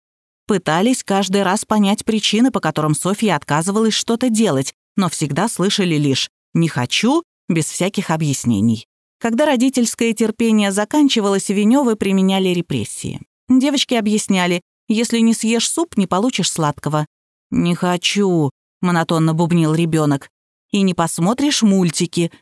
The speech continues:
грозил отчим. "Не хочу". Не менял решение девочка.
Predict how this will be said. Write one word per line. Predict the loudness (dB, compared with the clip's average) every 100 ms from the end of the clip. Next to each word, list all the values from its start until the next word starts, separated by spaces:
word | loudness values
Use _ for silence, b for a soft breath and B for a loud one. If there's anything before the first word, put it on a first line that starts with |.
| -4
грозил | -2 0 0 0
отчим. | 0 0 0 0 -2 _ _
"Не | -2 0 0
хочу". | -2 -2 -2 -2 0 0 -2 -8 _ -2
Не | 2
менял | 4 2 2 0
решение | -2 0 2 2 2
девочка. | 0 -2 -4 -2 -4